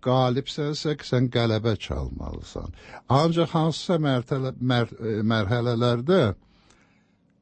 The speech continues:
xalqın, millətin, ölkənin hansısa mərhələsində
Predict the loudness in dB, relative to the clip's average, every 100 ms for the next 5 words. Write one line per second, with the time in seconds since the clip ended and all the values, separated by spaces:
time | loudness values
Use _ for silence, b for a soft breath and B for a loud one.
0 | _ -8 2 4 4 2 -2 -2 -4 -8
1 | _ -4 -2 0 -2 -2 -2 -2 -4 -2
2 | 2 2 0 -2 -2 0 -2 -6 _ _
3 | _ _ _ _ _ _ _ _ _ _
4 | -2 2 2 0 0 2 2 2 2 0
5 | 0 -2 0 2 2